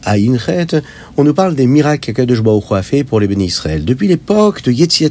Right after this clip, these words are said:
Mitzrayim, de la sortie d'Égypte, jusqu'à ce que David Amelech, le roi David,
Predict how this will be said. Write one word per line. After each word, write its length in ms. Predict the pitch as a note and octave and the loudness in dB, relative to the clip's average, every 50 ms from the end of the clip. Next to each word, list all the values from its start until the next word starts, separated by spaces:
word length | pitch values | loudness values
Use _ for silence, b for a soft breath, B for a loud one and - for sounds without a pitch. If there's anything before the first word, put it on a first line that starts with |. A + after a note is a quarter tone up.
| - | 0
Mitzrayim, 560 | C#3+ C#3+ C3+ - - - C#3 C#3 F3 F#3+ G#3 F#3 | -2 -2 0 0 -2 0 0 0 0 0 0 0
de 60 | E3 | 0
la 80 | C3 | -2
sortie 260 | A#2 - A#2 - - A#2+ | -2 -2 -4 -4 -4 -2
d'Égypte, 320 | A#2+ A#2+ D3+ A3 - - B B B B B | 0 0 0 -2 -4 -6 B B B B B
jusqu'à 360 | - B2 E3+ G#3+ - - - | -2 -2 0 0 0 -2 -4
ce 80 | B2 - | -4 -2
que 60 | - | 0
David 280 | A2+ A2 A2 A2+ D3 D3 | 0 2 2 2 2 2
Amelech, 460 | B2 A2 A2+ B2+ C#3 C3+ C#3 C3 - | 2 2 2 2 2 0 0 -2 -2
le 80 | A#2+ G#2 | 0 0
roi 120 | A2 A#2 | 0 0
David, 300 | A#2 G2 G2 C#3 B2+ A2 | 0 0 0 0 -2 -2